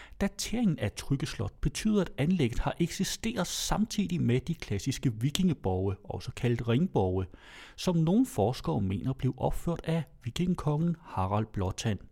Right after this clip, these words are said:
Berømte eksempler på de cirkulære fæstningsanlæg er Trelleborg på Sjælland, Fyrkat i Himmerland og Vikiborgen ved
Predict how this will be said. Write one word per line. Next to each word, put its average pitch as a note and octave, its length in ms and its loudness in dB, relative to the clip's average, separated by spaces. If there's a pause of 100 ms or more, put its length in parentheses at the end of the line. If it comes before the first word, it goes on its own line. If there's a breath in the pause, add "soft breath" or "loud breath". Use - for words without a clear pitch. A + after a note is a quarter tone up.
(840 loud breath)
Berømte A2 480 2
eksempler A2+ 460 0
på - 180 -2
de A2 100 0
cirkulære A2+ 560 2
fæstningsanlæg B2+ 800 2
er C3+ 140 2
Trelleborg D#3+ 520 0
på - 140 -2
Sjælland, F#3 580 0
Fyrkat C3+ 520 0
i - 20 -2
Himmerland F3+ 540 0
og D3 320 0
Vikiborgen D#3 720 0
ved D#3 140 2